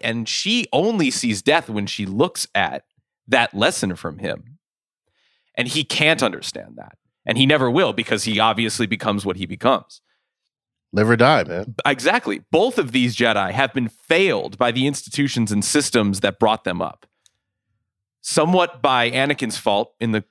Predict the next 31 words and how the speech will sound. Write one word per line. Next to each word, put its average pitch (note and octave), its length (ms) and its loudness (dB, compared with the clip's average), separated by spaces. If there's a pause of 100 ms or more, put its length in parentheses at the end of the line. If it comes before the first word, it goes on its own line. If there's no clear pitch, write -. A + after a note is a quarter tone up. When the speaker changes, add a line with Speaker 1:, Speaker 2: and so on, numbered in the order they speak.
(120)
Speaker 1:
in A#2+ 100 0
the A2 80 2
terms G#2+ 320 0
of F2+ 80 -4
Ahsoka, F#2 600 0
but G2 240 -2 (560)
everything A2 880 0 (460)
in A#2+ 120 0
terms A2 320 2
of F#2 80 -4
Anakin. G#2 500 0 (500)
The G2+ 60 -4
Jedi G2 380 2
Order, C#3+ 540 0 (260)
Obi-Wan, B2+ 760 0 (760)
everything, D#3 420 2
every E3 220 2
lesson C#3+ 320 0
that G#2+ 160 0
brought B2+ 240 0
him A#2 160 0
through A#2+ 240 -2
to A2 120 -4
the G2+ 100 -6
Clone A#2 300 -2
Wars. - 260 -16 (340)
The B2+ 80 -4
reason D3+ 320 4
that C#3+ 100 6
Ahsoka C#3+ 320 0
walks, C#3 300 -2